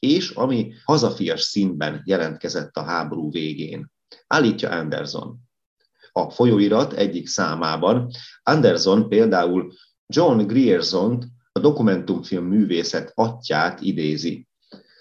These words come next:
A dokumentumfilmes mozgalom eredete inkább szociológiai,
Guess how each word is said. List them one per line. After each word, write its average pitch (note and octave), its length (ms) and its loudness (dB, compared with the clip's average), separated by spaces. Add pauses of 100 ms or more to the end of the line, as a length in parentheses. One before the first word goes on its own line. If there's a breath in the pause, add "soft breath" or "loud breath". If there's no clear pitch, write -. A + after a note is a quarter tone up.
(260 soft breath)
A F#2 280 0
dokumentumfilmes G2 1040 2
mozgalom G2 600 2
eredete F#2+ 800 0
inkább F#2+ 560 -2
szociológiai, E2 1160 0